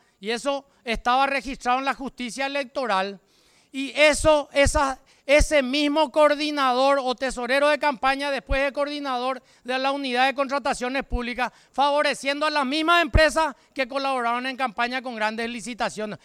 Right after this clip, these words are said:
O sea, causales de intervención sobraban, presidente. Sobraban.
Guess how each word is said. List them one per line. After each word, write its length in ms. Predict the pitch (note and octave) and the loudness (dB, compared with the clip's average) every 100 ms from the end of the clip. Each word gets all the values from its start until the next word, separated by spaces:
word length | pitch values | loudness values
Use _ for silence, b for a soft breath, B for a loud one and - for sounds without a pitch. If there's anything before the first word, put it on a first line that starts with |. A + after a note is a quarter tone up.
| b | b
O 80 | A#3 | -10
sea, 200 | C4 A#3+ b b | -6 -6 b b
causales 720 | - D4 C#4 - C4+ D#4 E4 D#4+ | -4 -4 -4 -6 0 2 4 4
de 100 | E4 | 2
intervención 720 | D4 D#4+ D#4 C#4 E3 D4 D#4+ | 0 0 0 -2 -4 -6 -4
sobraban, 720 | B3+ D4+ B3+ A#3+ D4 E4 D#4 | -2 -2 0 4 6 6 4
presidente. 720 | A#3 A#3 G3+ F#3+ E3 D3 C3+ G2+ _ _ _ _ _ _ _ _ _ _ _ _ _ | -2 -10 -10 -10 -10 -12 -16 -18 _ _ _ _ _ _ _ _ _ _ _ _ _
Sobraban. 760 | - C#4 C4 C4 D4+ C4+ F#3 | -4 0 2 6 6 4 0